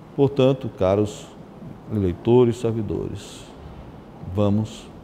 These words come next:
participar desse momento cívico da qual cada um de nós somos responsáveis por ele. E é preciso, naturalmente, mudar a mentalidade, a nossa mentalidade, tá?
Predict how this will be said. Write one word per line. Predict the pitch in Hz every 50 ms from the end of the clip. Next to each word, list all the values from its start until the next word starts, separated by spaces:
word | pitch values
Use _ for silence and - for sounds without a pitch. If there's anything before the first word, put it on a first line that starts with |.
| - - - - - - - - - - - - -
participar | 156 151 151 - - 160 - - 120 - 123 120 117
desse | 123 117 - -
momento | 123 123 113 98 98 98 101 101 -
cívico | - - - - 123 123 117 113 135 131 - - 151 165 185 - - - - - - - - - - - - - -
da | 104 107
qual | 101 - 104 98 95
cada | - - 139 135 135 131 127
um | 110 110 113 107
de | 107 98
nós | 90 85 85 85 87 95 101 - - - - - - - - - - - - - - - - - - -
somos | - - - 135 135 143 131 120
responsáveis | 131 127 - 131 110 - 101 101 104 101
por | - - 98
ele. | 82 71 - - - - - - - - - - - - - - - - - -
E | - 110
é | 120
preciso, | 139 139 120 107 - - 165 170 165 170
naturalmente, | 151 139 123 143 139 120 101 104 123 123 -
mudar | 135 139 123 101 101 101 104 117 127 135 - - - - - - - - - - - - -
a | 139 156
mentalidade, | 170 180 180 165 175 - 170 165 156 123 98 104 101 98 95 85 85 82
a | 80 92
nossa | 101 120 143 147 - 151
mentalidade, | 139 131 127 120 127 120 117 113 92 85 73 67 62 62 - - - - - - - - - - - - - - - - - - - - -
tá? | 76 80 95 104